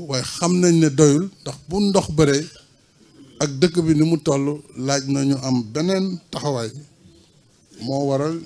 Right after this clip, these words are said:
ñu def bassin bu bees boo xam ne mu ngi ci Kër Kab. Juróom benn fukki hectare. Loolu mosul am ci Sénégal. Bassin boo xam ne juróom benn fukki hectare la pour di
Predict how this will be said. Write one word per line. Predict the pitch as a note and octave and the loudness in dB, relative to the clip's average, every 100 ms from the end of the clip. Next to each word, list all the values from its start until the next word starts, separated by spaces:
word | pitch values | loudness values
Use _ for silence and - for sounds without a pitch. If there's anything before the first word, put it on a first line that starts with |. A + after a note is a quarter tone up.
| - | -8
ñu | A#2+ C#3 D3+ | 0 4 4
def | C3+ D3 - A2+ | 2 -2 -2 -6
bassin | C#3 C3 C#3+ C3 | -4 0 2 2
bu | C3 | 0
bees | C3 C3 | -2 -4
boo | B2+ B2 | -4 -8
xam | - B2+ | -6 -2
ne | C3 C#3 | 0 2
mu | B2+ | 2
ngi | B2+ A#2+ | 0 -2
ci | C3+ C3+ - | -6 -8 -6
Kër | - C#3 C3+ | 2 4 4
Kab. | - C#3 G#2 - - - _ _ _ _ _ _ _ _ _ | 0 0 0 -6 -8 -14 _ _ _ _ _ _ _ _ _
Juróom | D3 E3 E3 | 4 4 6
benn | E3 D#3 | 6 4
fukki | - C#3 C#3+ | 2 -2 -2
hectare. | C3+ C3+ B2+ A2 - - - - - - _ | -4 -4 -4 -4 -12 -20 -20 -20 -20 -20 _
Loolu | - B2+ | -6 -4
mosul | D3+ E3+ F3 | 0 2 4
am | D3+ | 2
ci | C#3+ | 0
Sénégal. | C3 A#2+ A2+ - - - _ A#3 G3 - _ _ - | -2 -4 -6 -12 -18 -20 _ -20 -20 -20 _ _ -10
Bassin | - C3+ B2+ | -4 -4 -2
boo | B2 | -4
xam | - C#3 | -4 -4
ne | C#3 | -4
juróom | A#2+ D3 E3 | -2 -2 0
benn | E3 D#3+ D3+ | 0 -2 0
fukki | E3+ D3+ D#3+ | -2 0 -2
hectare | C#3+ C3 D3+ C#3 D3 | -2 0 2 2 -2
la | E3+ - - _ _ _ _ _ _ _ - | -6 -12 -20 _ _ _ _ _ _ _ -8
pour | D3 | -6
di | C#3 C#3+ D#3 D#3+ | 0 0 0 -4